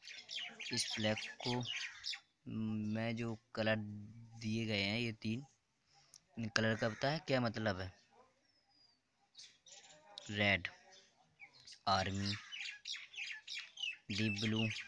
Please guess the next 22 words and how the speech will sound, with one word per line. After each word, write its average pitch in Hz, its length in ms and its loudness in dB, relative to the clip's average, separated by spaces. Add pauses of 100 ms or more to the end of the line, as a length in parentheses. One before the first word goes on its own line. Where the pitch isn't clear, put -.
(160)
नेवी, 101 500 2 (800)
लाइट 101 280 8
ब्लू, 87 200 -10 (480)
ये 101 180 2
एयरफोर्स 95 500 2
का 95 80 0
color 78 320 -8
है। - 100 -16 (3500)
इस 110 220 -2
flag 107 280 2
को 117 100 -2
उन्नीस 110 280 4
सौ 120 60 2
चौवन 104 380 2
में 95 120 2
बनाया 80 320 -2
गया 78 180 -6
था। - 240 -6 (4000)
इस 110 200 -6
flag 110 220 0
में 113 160 2
जो 110 160 0